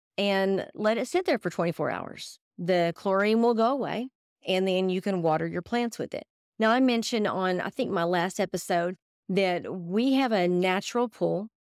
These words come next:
and that's the water that I use to water my plants. It doesn't have any chlorine in it,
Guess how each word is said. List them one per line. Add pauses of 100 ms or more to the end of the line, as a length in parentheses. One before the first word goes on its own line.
(120)
and
that's
the
water
that
I
use
to (220)
water
my
plants. (380)
It
doesn't
have
any
chlorine
in
it,